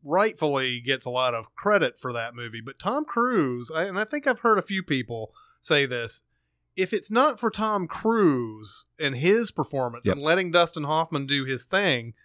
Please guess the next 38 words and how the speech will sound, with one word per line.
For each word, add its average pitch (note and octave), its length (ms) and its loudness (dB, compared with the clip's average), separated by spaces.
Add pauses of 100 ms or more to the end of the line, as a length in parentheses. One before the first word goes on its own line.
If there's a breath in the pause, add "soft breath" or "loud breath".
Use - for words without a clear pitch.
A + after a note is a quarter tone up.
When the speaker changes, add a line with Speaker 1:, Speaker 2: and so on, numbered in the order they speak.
(460 soft breath)
Speaker 1:
uh, D#3 380 4
it's D#3 220 -8
not G3 200 4
nearly F3+ 300 4
the C3+ 80 -2
movie C#3 440 4
that A#2+ 340 2 (120)
it B2+ 200 -8
becomes. A#2 580 -2
Speaker 2:
I F2+ 140 2
agree F#2+ 240 0
completely. E2+ 500 -2
Speaker 1:
And, D#3 420 2
uh, D3 280 2
and, D#3 200 -4
and D#3 260 -6
so E3+ 220 2
Cruise B3 440 -2
is D3+ 120 -2
really G3 260 4
good F3 180 4
in E3+ 80 2
that. D#3+ 200 4
He's C#3 220 -2
in, C#3 340 -6
uh, B2+ 240 0 (360 loud breath)
sort G#3+ 240 0
of, D#3 200 0
I E3 200 -2
don't, G#3 200 -4 (220)
I D3+ 60 -6
don't C4 180 -4
think - 200 -2
he, F#3+ 220 -4
I C#3 40 -12
don't G3 220 -12
know F3 80 -10
if D#3 60 -16